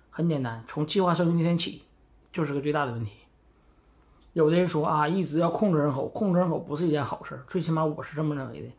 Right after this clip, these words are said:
你要知道啊，现代战争最终打的是什么？以前有的人跟我说啊，对吧？说美国怎么怎么牛逼，这牛逼那牛逼。我当时很自豪的说一句话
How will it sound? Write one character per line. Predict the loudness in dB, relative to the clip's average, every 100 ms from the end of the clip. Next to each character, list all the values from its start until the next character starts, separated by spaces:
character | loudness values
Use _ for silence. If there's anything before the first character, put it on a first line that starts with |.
| -20 -20 -8
你 | 2
要 | 2
知 | 2 -2
道 | -2 -2
啊， | -2
现 | -2 2 4
代 | 6 4
战 | 4
争 | 2 2
最 | 4
终 | 4 2
打 | -2 -6
的 |
是 | -10 -8
什 | -8
么？ | -10 -14 -20 -20 -20 -8
以 | -4
前 | 0 2 4
有 | 2
的 | 0
人 | -2 -2
跟 | -4
我 | -6
说 | -6
啊， | -4 -2 -2
对 | -2
吧？ | -2 0
说 | 0
美 | 0 0
国 | 0
怎 | 0
么 | -2
怎 | -2
么 | 0
牛 | 0
逼， | 0 -2
这 | 0 0
牛 | 0
逼 | -2 0
那 | 0
牛 | 0 0
逼。 | -2
我 | -6
当 | -2 0
时 | 0 -4
很 | -4 -4
自 | -2
豪 | 0 0
的 |
说 | 2
一 | 0
句 | 0
话 | -2